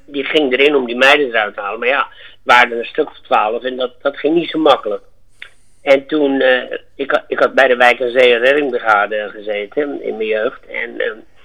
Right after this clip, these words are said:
ze kon ook aardig zwemmen en ik ben er ook in gedoken en ik heb hem geholpen om die meiden eruit te halen.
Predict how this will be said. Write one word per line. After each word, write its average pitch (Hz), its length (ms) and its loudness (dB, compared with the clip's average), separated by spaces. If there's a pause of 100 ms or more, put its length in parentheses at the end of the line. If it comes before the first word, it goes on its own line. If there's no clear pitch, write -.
(260)
ze - 160 -6
kon 123 160 4
ook 120 180 4
aardig 107 320 2
zwemmen 117 360 -4
en - 60 -8
ik 113 120 -6
ben 117 100 2
er 117 160 4
ook 127 160 2
in 120 180 2
gedoken 104 460 -6
en 117 100 -2
ik 117 60 -12
heb 113 240 -4
hem 113 260 -2
geholpen 117 460 2
om 107 100 -16
die 113 100 -14
meiden 139 380 8
eruit 117 260 6
te - 80 0
halen. 98 300 0